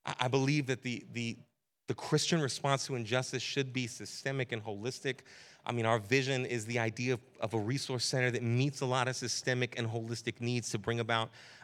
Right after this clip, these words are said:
uh, redemption and restoration in a community that desperately needs it, in the one that we serve in here. However, there's also a group of us that, that we don't look around the world and find the, the injustices that are around us, 'cause if I'm being honest, we're drowning in our own darkness and,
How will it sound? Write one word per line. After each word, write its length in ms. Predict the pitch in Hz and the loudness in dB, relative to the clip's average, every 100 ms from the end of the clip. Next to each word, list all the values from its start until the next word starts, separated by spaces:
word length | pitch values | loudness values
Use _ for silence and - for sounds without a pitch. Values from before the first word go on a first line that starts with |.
| - | -12
uh, 180 | 110 - | -12 -8
redemption 680 | 117 113 120 113 135 135 135 | -6 2 4 4 2 2 0
and 80 | |
restoration 500 | 123 120 120 123 - | 0 0 -4 -4 -2
in 120 | 117 107 | -4 -4
a 20 | |
community 460 | 120 113 120 117 | -4 -4 -2 -2
that 160 | 107 104 | -4 -2
desperately 380 | 117 - 120 110 | -4 -2 -6 -4
needs 280 | 120 156 110 | -2 -4 -6
it, 140 | 104 | -6
in 80 | 110 | -6
the 80 | 104 | -4
one 140 | 110 | -6
that 100 | 110 | -6
we 80 | 107 | -6
serve 280 | - 143 117 | -4 -4 -2
in 120 | 117 | -4
here. 260 | 170 180 - _ _ _ _ _ _ _ _ _ - | -4 -6 -8 _ _ _ _ _ _ _ _ _ -4
However, 340 | 151 170 156 | 2 4 4
there's 180 | 143 156 | 2 4
also 360 | 170 190 190 156 | 4 4 2 2
a 40 | |
group 220 | 123 156 | 0 -4
of 80 | 127 | 0
us 160 | 123 - | 0 0
that, 220 | 107 120 | -2 -2
that 100 | 120 | 0
we 100 | 139 | 0
don't 160 | 170 | 0
look 160 | 151 143 | -2 -2
around 200 | 147 135 | -2 -2
the 60 | 123 | 0
world 260 | 131 131 | 0 0
and 100 | 117 | -4
find 320 | - 123 123 | -2 0 0
the, 100 | 110 123 | -4 -6
the 100 | 117 | -6
injustices 640 | 113 110 120 120 - 117 | -2 -2 -2 -4 -6 -2
that 60 | 107 | -2
are 60 | 107 | 0
around 260 | 120 123 | 0 0
us, 100 | 104 | -2
'cause 160 | - 104 | -4 -4
if 120 | 101 | -2
I'm 140 | 131 | 0
being 140 | 127 117 | 0 -2
honest, 280 | 120 117 - | 0 0 -2
we're 80 | |
drowning 400 | 107 110 117 113 | -4 -2 0 0
in 80 | 104 | 0
our 120 | 101 | 0
own 120 | 104 98 | 0 0
darkness 440 | 104 101 98 - | 0 0 -6 -8
and, 140 | 95 | -10